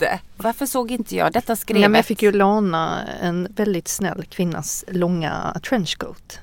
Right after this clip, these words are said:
Speaker 2: och gå med den hela kvällen. Men, eh, jag
Speaker 1: Ah.
Speaker 2: skrämde många av killarna under kvällen och gjorde en sån här blotta version och bara, "Boo!"
Speaker 1: Varför gör du det för?
Speaker 2: Jag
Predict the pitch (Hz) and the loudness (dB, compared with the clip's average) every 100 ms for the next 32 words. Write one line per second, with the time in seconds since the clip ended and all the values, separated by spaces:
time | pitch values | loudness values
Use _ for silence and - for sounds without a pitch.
0 | - 196 170 160 226 170 170 - - - | -8 -4 -2 0 2 2 0 -4 -8 -6
1 | 170 175 - 214 208 196 180 170 180 151 | -6 -6 -4 2 4 6 2 0 -2 -2
2 | 147 233 285 160 180 294 240 226 247 233 | 0 0 2 0 0 0 -2 -2 -2 -2
3 | 160 151 - 165 170 170 175 - 185 180 | -2 -4 -4 -4 -4 -6 -8 -8 -2 -2
4 | 170 180 156 151 180 - - - - 151 | 0 -2 -2 0 -2 -2 -6 -6 -6 -6
5 | 147 156 139 202 170 139 - - - - | -6 -6 4 6 6 4 -10 -20 -20 -20
6 | - - 214 226 254 170 147 135 123 - | -18 -8 -4 -2 -2 -2 -4 -6 -8 -8
7 | 127 | -8